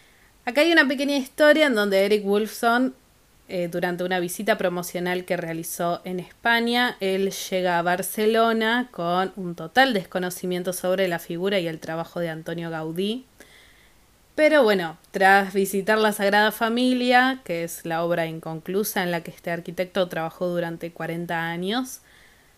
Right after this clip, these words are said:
decidió abordarla como una inspiración para su próximo álbum conceptual que le llevó varios años.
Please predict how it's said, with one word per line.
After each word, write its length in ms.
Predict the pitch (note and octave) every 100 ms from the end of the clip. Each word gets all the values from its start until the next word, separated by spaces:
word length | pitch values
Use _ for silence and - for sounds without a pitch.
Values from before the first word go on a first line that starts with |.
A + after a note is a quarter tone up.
| -
decidió 680 | D#4+ D#4+ D#4+ D4 D4 D#4 -
abordarla 580 | G#3 G#3+ A3 A#3+ C4+ D4
como 160 | A#3 A#3
una 80 |
inspiración 840 | B3+ A#3+ - G#3+ G3+ F#3+ - A#3+ B3
para 160 | A#3+
su 160 | G#3+ F3+
próximo 480 | F3+ F#3 - F3+ E3+
álbum 300 | F3+ F3+ F3+
conceptual 800 | G#3 A3 D4 C4+ A3 G#3+ A3+
que 360 | A3 F#3+ G3+ -
le 280 | G3 F#3 F3
llevó 320 | - E3+ F3+
varios 420 | F3 F3 F3+ F3
años. 480 | D#3 D#3 - - -